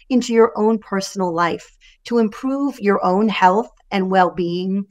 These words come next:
some boundaries, setting some expectations, um, and give you some practical takeaways as we move in, um, to this not only busy holiday season, but for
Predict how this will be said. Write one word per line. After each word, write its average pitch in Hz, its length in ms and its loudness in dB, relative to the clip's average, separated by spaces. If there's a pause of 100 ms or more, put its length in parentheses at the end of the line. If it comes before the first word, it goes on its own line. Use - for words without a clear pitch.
(240)
some 180 260 -4
boundaries, 202 800 -2 (180)
setting 180 380 0
some 180 220 -4
expectations, 196 1200 -4 (400)
um, 175 400 0 (140)
and 190 260 -2
give 247 160 0
you 240 140 0
some 202 200 -2
practical 190 520 -2
takeaways 170 720 -2 (340)
as 190 160 4
we 202 100 4
move 196 240 2
in, 190 320 -2 (120)
um, 160 500 -4
to - 120 -8
this 190 200 -6
not 202 180 4
only 185 200 0
busy 196 300 0
holiday 196 440 0
season, 262 560 -2 (300)
but 190 240 2
for 196 200 0